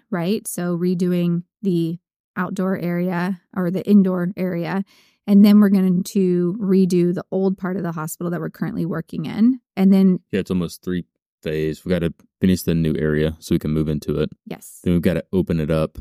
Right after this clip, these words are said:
Speaker 2: to the existing treatment area, which is going to be probably the trickiest part because that's where we're gonna be working around people that are actually trying to work.
Speaker 1: Yes.
Speaker 2: Right now, we're kinda closed off,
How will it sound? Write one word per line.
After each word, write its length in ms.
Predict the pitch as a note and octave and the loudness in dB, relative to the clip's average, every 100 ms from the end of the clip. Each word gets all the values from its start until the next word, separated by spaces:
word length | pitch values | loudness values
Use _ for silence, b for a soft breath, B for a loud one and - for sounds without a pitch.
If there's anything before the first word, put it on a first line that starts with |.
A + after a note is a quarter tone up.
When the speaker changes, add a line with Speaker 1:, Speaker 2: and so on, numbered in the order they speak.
| - - | -20 -10
Speaker 2:
to 120 | F2+ | -4
the 120 | D#2 | -4
existing 380 | D2+ D#2+ - D2 | -4 -6 -8 -10
treatment 380 | - - - D2 | -6 -6 -4 -6
area, 360 | D2 D2 D2 - _ _ _ _ _ - | -4 -4 -6 -8 _ _ _ _ _ -6
which 220 | E2 - | -4 -4
is 80 | C#2+ | -4
going 260 | E2 D#2 | -2 -2
to 60 | D2+ | -2
be 500 | D2 D2+ D2+ D2+ - _ | 0 0 2 0 -4 _
probably 240 | - F#2 E2 | -8 -4 -2
the 180 | D#2 | -2
trickiest 500 | C#2 - E2+ - D#2 | -4 -6 -6 -4 -8
part 220 | - D#2+ D2+ | -6 -6 -6
because 280 | D#2 D#2+ | -6 -4
that's 180 | D2+ D#2 | -4 -4
where 80 | D#2+ | -4
we're 80 | D#2 | -2
gonna 80 | D#2 | -2
be 60 | |
working 500 | D2+ D#2 D2+ D#2 D2+ - _ _ _ _ _ _ - | -2 -2 -4 -6 -6 -8 _ _ _ _ _ _ -6
around 760 | D#2+ D#2 D#2 D2+ D2+ D2 - _ _ _ _ _ - | -2 0 0 0 -2 -4 -6 _ _ _ _ _ -6
people 280 | C#3 G#2+ | -4 0
that 60 | D#2 | -2
are 40 | D2 | -2
actually 200 | - D#2 | -4 -6
trying 180 | D#2+ | -6
to 80 | D2 | -4
work. 320 | D2 D2+ - - _ | -4 -4 -6 -16 _
Speaker 1:
Yes. 380 | G#3+ G3 - - - | -10 -8 -12 -10 -4
Speaker 2:
Right 140 | F2 | -2
now, 180 | E2 D#2+ | -2 -2
we're 80 | D#2+ | -2
kinda 180 | D#2+ | -4
closed 360 | - E2 D2+ D2 | -4 -4 -4 -4
off, 280 | D2+ D2 - | -6 -6 -10